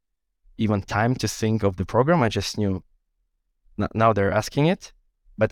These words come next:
I already know that it's useful because back from two thousand ten, I remember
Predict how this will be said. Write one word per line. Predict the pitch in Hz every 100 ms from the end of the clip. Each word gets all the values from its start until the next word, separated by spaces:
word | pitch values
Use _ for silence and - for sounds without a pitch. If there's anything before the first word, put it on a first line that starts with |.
| -
I | 110
already | 107 117 107
know | 104 104
that | 101 98
it's | - -
useful | 107 - 101
because | 85 - 92 - _ _ _ _ _ -
back | 98 110
from | - 104 -
two | 104
thousand | 101 98 98
ten, | 107 98
I | 101
remember | 98 98 98 92